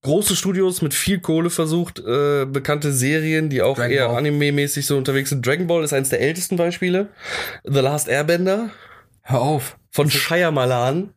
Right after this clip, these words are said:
Speaker 1: eine Ho-, eine Hollywood-Größe
Speaker 2: Aber
Speaker 1: mit
Speaker 2: wobei The
Speaker 1: richtig
Speaker 2: Last
Speaker 1: viel
Speaker 2: Airbender
Speaker 1: Kohle.
Speaker 2: ist ja eigentlich nur ein Anime gewesen von Nickelodeon, also ein amerikanischer
Speaker 1: Ja, ist ja
Speaker 2: Anime.
Speaker 1: egal.
Speaker 2: Ja.
Speaker 1: Also, ne, Zeichentrick ist da die Vorlage und, ähm, die meisten Realverfilmungen wenden sich halt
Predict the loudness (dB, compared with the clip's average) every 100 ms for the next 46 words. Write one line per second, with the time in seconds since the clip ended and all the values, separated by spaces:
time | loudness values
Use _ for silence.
0 | -8 -2 0 2 0 0 0 0 0 0
1 | 0 -2 -2 0 0 0 0 2 2 2
2 | 2 0 0 0 2 2 0 0 0 -2
3 | -2 -2 -2 -2 0 0 0 0 2 2
4 | 2 2 0 0 0 -2 0 2 2 0
5 | 0 0 0 -2 -2 -2 0 0 2 0
6 | 0 0 0 2 2 2 2 0 0 0
7 | 2 2 0 -2 0 0 -2 -8 -16 -14
8 | -12 -8 -8 -8 -2 0 2 0 0 0
9 | 0 -2 0 2 2 2 0 0 0 0
10 | -2 0 0 0 -2 -2 0 -2 0 0
11 | 0 0 0 0 0 0 0 0 0 0
12 | 0 0 0 0 0 -4 -2 -2 -2